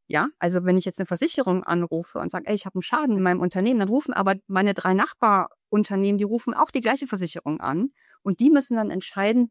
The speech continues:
wo schicken wir denn jetzt die Leute zuerst hin? Und das ist ein Riesenproblem, das man eigentlich nicht auf dem Schirm hat, wenn man heutzutage über Risikomanagement redet, dass es nicht damit getan ist, eine Versicherung abzuschließen, sondern mir muss auch klar sein,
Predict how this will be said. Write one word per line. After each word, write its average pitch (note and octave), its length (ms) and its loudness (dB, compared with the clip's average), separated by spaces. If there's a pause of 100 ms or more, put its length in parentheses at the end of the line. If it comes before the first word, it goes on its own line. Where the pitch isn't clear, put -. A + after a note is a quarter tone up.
(100)
wo A3 120 -2
schicken B3 300 -4
wir G#3 80 2
denn G3+ 120 0
jetzt F#3+ 220 -6
die G#3+ 80 -6
Leute F#3 280 -2
zuerst - 520 -6
hin? D3 260 -10
Und F#3 140 -6
das A3+ 140 -4
ist - 160 -6
ein A3 60 2
Riesenproblem, A3 880 0 (720)
das G3 160 -2
man G3 100 2
eigentlich G3+ 380 -2
nicht C4+ 240 4
auf A3 80 -4
dem A3 80 0
Schirm A3+ 420 2
hat, - 380 -4
wenn F3+ 100 0
man F3+ 140 0
heutzutage F3+ 500 -2
über F3+ 220 -2
Risikomanagement F#3 1000 -6
redet, D#3+ 280 -2 (280)
dass F#3 160 -4
es F#3+ 140 -10
nicht A#3+ 280 4
damit G3 260 -2
getan F#3+ 460 -2
ist, - 320 -6 (300)
eine G3 100 2
Versicherung F3+ 640 0 (180)
abzuschließen, E3 800 -6
sondern F3 240 0
mir F3+ 120 2
muss G#3 220 2
auch - 200 -10
klar A3+ 360 0
sein, F#3+ 460 -4